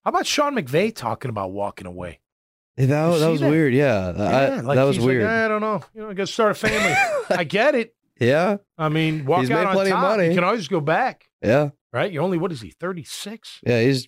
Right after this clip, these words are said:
Speaker 1: Youngest
Speaker 2: really young.
Speaker 1: ever. And Taylor was thirty-eight.
Speaker 2: Isn't that
Speaker 1: Like,
Speaker 2: weird?
Speaker 1: wow, that's
Speaker 2: Crazy.
Speaker 1: young dudes running a team. That's
Speaker 2: I
Speaker 1: cool.
Speaker 2: know.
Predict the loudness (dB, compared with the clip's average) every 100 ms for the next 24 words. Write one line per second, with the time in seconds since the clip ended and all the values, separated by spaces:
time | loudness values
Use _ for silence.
0 | -4 0 2 4 4 2 2 2 0 -4
1 | _ _ _ _ _ _ _ -4 -2 -2
2 | 0 0 0 -2 0 0 0 0 0 -2
3 | -6 -8 -20 _ _ _ _ _ _ -20
4 | _ _ -2 0 4 4 2 0 -2 0
5 | 2 4 2 0 -12 -16 -12 -10 -10 -12
6 | -12 -8 -8 -8 -12 -12 -12 -10 -10 -10
7 | -8 -2 2 2 0